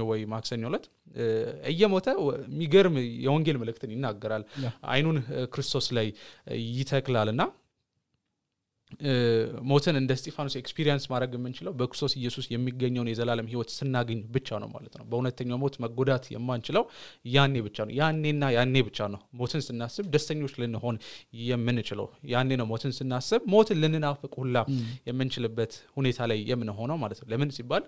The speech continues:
Speaker 1: ክርስቶስ ለአንድና ለመጨረሻ ጊዜ ከዚህ ክፉ ዓለም መጽሐፍ ቅዱስ እንደሚነግረን ሊለየን መጥቶ ይወስዳል፣ ይወስደናልና ማለት ነው።
Speaker 2: ያ፣ exactly። እ፣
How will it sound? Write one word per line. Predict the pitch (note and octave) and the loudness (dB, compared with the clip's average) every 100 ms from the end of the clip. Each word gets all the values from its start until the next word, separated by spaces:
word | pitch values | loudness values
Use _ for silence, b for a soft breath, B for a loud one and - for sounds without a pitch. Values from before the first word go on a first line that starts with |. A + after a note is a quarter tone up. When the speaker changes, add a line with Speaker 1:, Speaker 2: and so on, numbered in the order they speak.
| _ | _
Speaker 1:
ክርስቶስ | - B2+ D3 - | -8 -4 -2 -2
ለአንድና | A#2 A#2+ B2 C#3+ A#2+ | -2 0 0 0 0
ለመጨረሻ | G#2+ - - B2+ | -2 -8 -10 -8
ጊዜ | B2 F#3+ B B - | -4 -6 B B 0
ከዚህ | C#3+ C3+ D3 | 2 2 -2
ክፉ | G3+ - A#2+ | -4 -2 -2
ዓለም | G#2+ - | -2 -4
መጽሐፍ | - A2+ | -4 -6
ቅዱስ | - A#2+ | -6 -10
እንደሚነግረን | - A2 B2 A2+ C3+ G3+ B B B | -6 -4 -4 -2 0 -2 B B B
ሊለየን | B2+ F3 D3+ C#3 C3+ B3 - _ _ _ _ | 0 4 6 4 2 0 -4 _ _ _ _
መጥቶ | B2 A#2+ - A#2+ G#2+ B B D3 | 0 0 0 -2 -2 B B -4
ይወስዳል፣ | A#2+ A#2+ - A#2 G#2 G2+ _ _ _ | 0 2 2 0 0 -2 _ _ _
ይወስደናልና | B2 C3 B2+ A#2+ G#2 G2+ G2 G#2 | 0 0 0 -2 -2 -4 -8 -10
ማለት | A2+ - | -12 -14
ነው። | - | -12
Speaker 2:
ያ፣ | D#3+ D3+ | -4 -4
exactly። | B2+ C#3 - C3 B2 | 0 -2 -2 -4 -2
እ፣ | B2 | -2